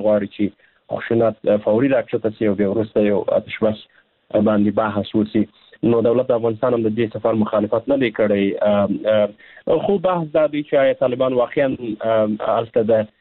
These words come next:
د خپل د افغان مهاجرینو، لپاره تللي، که د دې لپاره تللي چې خپل سیاسي ره-، مشرتابه او نظامي مشرتابه چې کوم اصلي مشران پاکستان کې د هغوی سره ګوري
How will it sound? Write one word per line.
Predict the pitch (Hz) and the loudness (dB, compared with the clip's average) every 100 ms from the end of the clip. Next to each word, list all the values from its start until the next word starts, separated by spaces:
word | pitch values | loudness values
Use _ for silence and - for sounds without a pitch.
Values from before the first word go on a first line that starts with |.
| _ - - 113 110 110 110 110 | _ -6 0 2 2 0 0 -2
د | 110 | -2
خپل | - 120 117 - | 0 2 2 0
د | 117 113 | 0 0
افغان | 107 120 120 | 0 0 0
مهاجرینو، | 113 107 117 127 120 110 101 87 101 107 107 107 | -2 -2 0 0 2 2 2 2 2 2 -2 -2
لپاره | 110 117 110 107 | 0 2 0 0
تللي، | 113 107 107 | -2 0 0
که | 117 104 | 0 -2
د | 101 | 0
دې | 113 110 | 0 0
لپاره | 113 110 - | 0 0 0
تللي | 107 104 | 0 -2
چې | - 104 | -2 -8
خپل | - 113 107 - _ - 110 110 | 0 0 0 -6 _ -4 -2 0
سیاسي | 107 131 120 | 0 2 2
ره-، | 113 - 110 110 | 2 2 2 2
مشرتابه | 107 110 101 107 101 107 104 | 0 -2 0 0 2 2 2
او | 104 107 110 | 0 -4 -4
نظامي | 107 117 123 | -2 0 -2
مشرتابه | 110 107 113 110 110 | -2 0 0 -2 -6
چې | 110 | -4
کوم | 110 104 - | 0 2 0
اصلي | 117 107 | 0 0
مشران | 110 113 110 - | 2 2 2 0
پاکستان | 98 - 135 117 | -4 0 -2 0
کې | 113 101 | 0 2
د | |
هغوی | 107 117 110 | 2 0 0
سره | 113 104 | 0 2
ګوري | 110 | 2